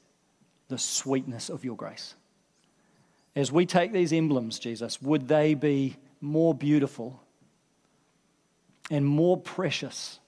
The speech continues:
and more valuable to us than they've ever been before? Because we see what a gift you are.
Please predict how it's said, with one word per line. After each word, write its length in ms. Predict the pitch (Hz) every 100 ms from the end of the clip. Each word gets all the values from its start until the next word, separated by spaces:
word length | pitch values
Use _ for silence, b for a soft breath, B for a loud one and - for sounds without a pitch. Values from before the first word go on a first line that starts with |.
| _ _ _ _ _ _ _ _ _ _ _ _ _ _ _ _ _ _
and 160 | 151 143
more 240 | 147 180
valuable 500 | 139 147 156 156 143
to 220 | 143 151 135
us 160 | 123
than 180 | - 127
they've 220 | 123 123 - _
ever 220 | 165 139
been 260 | 127 117 117
before? 420 | 110 - 120 117 _ _ _ _ _ _ _ _ _ _ _ _ _ _ _ _ _ _ _ -
Because 320 | - 139 160 123
we 160 | 139
see 640 | 123 - - 175 160 151 135
what 360 | 117 123 127
a 80 | 117 110 -
gift 500 | 131 120 - - - _ _ _ _ _ _ _ _ _ _ _ _ _ _ _ _ _ _
you 220 | - 123 117
are. 260 | 110 110